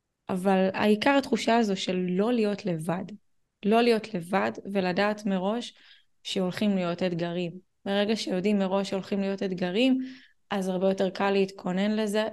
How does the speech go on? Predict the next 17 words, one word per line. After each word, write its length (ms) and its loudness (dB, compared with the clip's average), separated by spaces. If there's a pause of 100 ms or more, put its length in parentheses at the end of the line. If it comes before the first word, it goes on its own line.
וזה 200 -2
עוזר 420 -2
גם 200 -2
להתפקס. 920 -6 (840)
והדבר 960 2
השלישי 460 0
זה 120 4
לשאול 400 0
את 80 -2
עצמנו 560 0
למה 320 2
אנחנו 140 2
עושים 260 -2
את 80 -2
מה 180 0
שאנחנו 380 -2
עושים, 480 -4